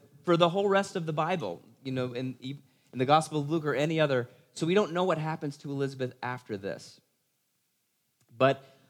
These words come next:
I just want to point out the fact that this doesn't mean that Elizabeth stopped experiencing disappointments. This didn't mean that Elizabeth was, like, happy forever, that she never experienced pain.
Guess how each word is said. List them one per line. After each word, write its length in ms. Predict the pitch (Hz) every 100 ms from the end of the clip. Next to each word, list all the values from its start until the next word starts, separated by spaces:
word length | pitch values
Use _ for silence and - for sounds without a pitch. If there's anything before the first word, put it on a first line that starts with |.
| _ -
I 120 | 147
just 180 | 190 196
want 180 | 196 156
to 60 |
point 200 | - 156
out 160 | 160 165
the 60 | 156
fact 380 | 139 131 131
that 300 | 131 127 - - _ _ 117
this 260 | 160 208 208
doesn't 480 | 151 170 165 165 123
mean 720 | 143 170 185 135 117 139 147 _ _ _
that 160 | 135 139
Elizabeth 600 | 135 143 151 147 143 139
stopped 560 | - - 147 147 147 143
experiencing 680 | - - 151 147 143 143
disappointments. 920 | 135 156 156 - 170 - 98 85 - - _ _ _ _ _ _
This 220 | 165 226
didn't 360 | 170 240 208 190
mean 460 | 202 220 170 151 -
that 240 | 143 156 147
Elizabeth 640 | 147 170 165 160 165 165
was, 200 | 147 139
like, 300 | 147 147 143 _ _ -
happy 320 | 151 151 156
forever, 440 | - 143 143 117 98
that 200 | 110 -
she 180 | 147
never 240 | 139 143 139
experienced 680 | - - 131 127 110 -
pain. 340 | 147 127 92